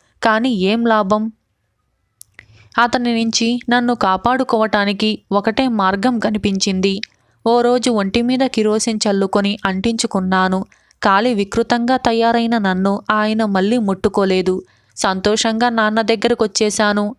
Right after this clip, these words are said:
డైవర్స్ నోటీస్ పంపినప్పుడు రిలీఫ్ ఫీల్ అయ్యాను. ప్లాస్టిక్ సర్జరీ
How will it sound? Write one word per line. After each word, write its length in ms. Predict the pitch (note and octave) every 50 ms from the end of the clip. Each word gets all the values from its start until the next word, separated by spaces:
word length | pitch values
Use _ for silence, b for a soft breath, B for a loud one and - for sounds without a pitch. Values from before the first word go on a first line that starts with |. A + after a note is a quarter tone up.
| -
డైవర్స్ 460 | G3 G3 F#3+ F#3+ G3 G#3 A3+ A3 - A3
నోటీస్ 400 | A3 G#3+ G3 G3+ A3+ A3 - - G#3+
పంపినప్పుడు 680 | G3+ G3 F#3 G#3+ G3+ G3 G3 F#3+ - G3+ G3 G3+ G3+ b b b b b b -
రిలీఫ్ 360 | G3+ G#3+ A3+ A#3 C4 C#4 C4
ఫీల్ 240 | - - G#3+ G3+ G3
అయ్యాను. 480 | F#3 F#3 F#3 F#3 F#3 F#3 F#3 F#3 F#3+ F#3+ b b b b b b _
ప్లాస్టిక్ 400 | G#3 G3+ F#3+ G3 - - A#3+ A3+
సర్జరీ 420 | - - A#3 G#3+ G3+ A#3 A#3+ B3